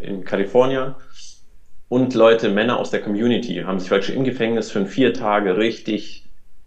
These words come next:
richtig tiefes, äh, äh, Ritual und, und, äh, Thera-, Gruppentherapie begeben. Und dann kam dieser Wut raus. Also sie haben einfach den Raum eröffnet, dass dann,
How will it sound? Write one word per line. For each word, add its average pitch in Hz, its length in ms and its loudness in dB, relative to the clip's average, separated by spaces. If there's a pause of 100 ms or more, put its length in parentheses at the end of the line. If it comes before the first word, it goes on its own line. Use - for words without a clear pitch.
richtig 107 460 -2
tiefes, - 680 -2
äh, - 120 -8
äh, 95 320 -2 (600)
Ritual 98 680 4
und, 92 440 -2
und, 95 380 -4
äh, 92 540 -2
Thera-, 196 220 2
Gruppentherapie 101 680 0
begeben. 95 500 -2 (920)
Und 101 100 0
dann 104 180 2
kam 131 320 0
dieser 107 520 4
Wut 151 300 2
raus. 101 300 2
Also 90 140 -4
sie 98 100 0
haben 104 120 0
einfach 113 200 -2
den 98 140 -2
Raum 123 260 2
eröffnet, 135 600 -2
dass 107 180 -2
dann, 104 440 0